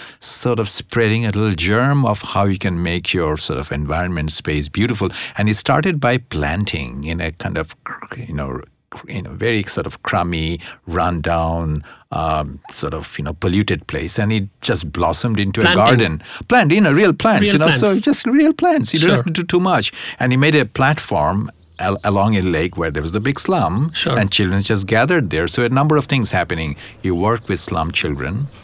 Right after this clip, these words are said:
Speaker 1: made them a place for them to gather, and he worked with plants. And he called it co-making at two levels, co-making with the community and co-making with nature.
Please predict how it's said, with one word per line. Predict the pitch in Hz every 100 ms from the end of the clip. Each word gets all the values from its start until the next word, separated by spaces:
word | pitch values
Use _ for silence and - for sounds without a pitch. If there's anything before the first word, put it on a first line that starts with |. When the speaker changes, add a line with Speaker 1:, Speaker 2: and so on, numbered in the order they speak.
| - -
Speaker 1:
made | 90 104 110
them | 117 110
a |
place | 98 95 95
for | - 82
them | 78 85 85
to | 69
gather, | 71 71 69 85 123 - - -
and | 98
he |
worked | 87 78 87 -
with | - -
plants. | 170 156 - - - - - -
And | 110
he | 117
called | 110 107
it | 120 -
co-making | 147 151 127 98 - 85
at | 82
two | 139 131
levels, | 92 82 82 -
co-making | 123 123 123 120 139 127 107
with | 98 92
the | 95
community | 95 87 107 123 190 208 - - - - - - -
and | 80 80 -
co-making | 120 110 101 101 101
with | 82 76 76 71
nature. | 73 67 -